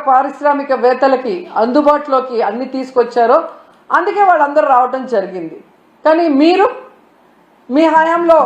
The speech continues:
ఒక్కరంటే ఒక్కరు రావటానికి భయపడుతున్నారు అంటే దానికి కారణం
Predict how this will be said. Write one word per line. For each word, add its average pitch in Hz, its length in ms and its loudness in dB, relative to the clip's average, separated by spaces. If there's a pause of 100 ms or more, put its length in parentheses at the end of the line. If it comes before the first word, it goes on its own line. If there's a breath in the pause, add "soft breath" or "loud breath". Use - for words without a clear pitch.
(640)
ఒక్కరంటే 320 520 0 (120)
ఒక్కరు 285 300 -2
రావటానికి 302 580 0 (540)
భయపడుతున్నారు 311 800 2
అంటే 285 120 -2 (100)
దానికి 262 280 -2 (120)
కారణం 294 340 2